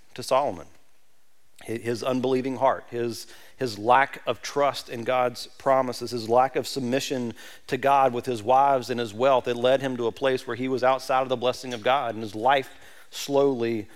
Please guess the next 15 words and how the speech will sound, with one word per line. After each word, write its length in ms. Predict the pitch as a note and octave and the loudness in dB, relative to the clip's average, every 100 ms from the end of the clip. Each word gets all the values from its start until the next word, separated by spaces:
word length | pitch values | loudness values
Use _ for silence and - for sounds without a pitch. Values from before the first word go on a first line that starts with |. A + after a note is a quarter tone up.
| - - - | -20 -20 -8
unraveled. 760 | B2 A#2 D3+ F#3 - - G2 - - - - - - - - | -6 -2 -2 -2 -6 -14 -18 -20 -20 -20 -20 -20 -20 -20 -10
The 100 | C3 | -6
third 200 | B2+ F3+ | 2 2
compromise 440 | D3+ C#3+ C3 B2+ B2 | 4 2 4 2 2
that 100 | B2 | -4
we 80 | |
see 300 | A#2+ C#3+ C3+ | -8 -4 -4
in 120 | B2 A2+ | -4 -4
Solomon 500 | C3 B2+ B2+ A2+ G#2+ | 2 2 2 -4 -6
is 160 | G#2+ | -4
that 180 | A2 G#2+ - - - - | -2 -4 -8 -20 -18 -2
he 120 | C#3+ | 4
had 140 | C3+ - | 4 6
unheeded 760 | D3 C#3 - F3 D3 B2+ B2+ | 2 2 -6 0 2 2 0
warnings. 760 | B2 B2 B2 G2+ D#2+ D#2 - | -6 -4 -2 -4 -12 -16 -16